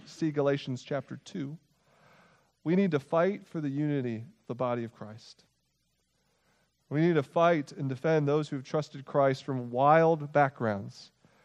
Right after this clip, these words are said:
and say, "God has saved that person, and they're part of the family, and they got the same grace that you did."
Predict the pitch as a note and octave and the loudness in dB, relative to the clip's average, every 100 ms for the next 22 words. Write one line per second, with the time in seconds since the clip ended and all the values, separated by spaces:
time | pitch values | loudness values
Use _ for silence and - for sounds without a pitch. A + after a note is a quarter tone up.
0 | _ - B2 C3+ C3 F3+ F3 D#3+ C#3+ E3 | _ -10 -6 -6 -4 0 2 0 0 -2
1 | D3 C3+ A2+ - A2+ - G#2+ C3 _ _ | -2 -2 -8 -10 -14 -12 -14 -14 _ _
2 | - C#3 F3+ F3+ E3+ D3+ C3+ B2+ A2+ A2+ | -2 0 2 4 2 2 -2 -2 -2 -4
3 | A2+ B2+ _ _ - - B2 E3+ E3+ C#3 | -8 -12 _ _ -14 -2 0 2 2 0
4 | - F3+ F#3 F3 E3+ D#3 - - A#2 A2 | -2 2 4 4 2 0 -6 -8 -8 -8
5 | G#2 | -10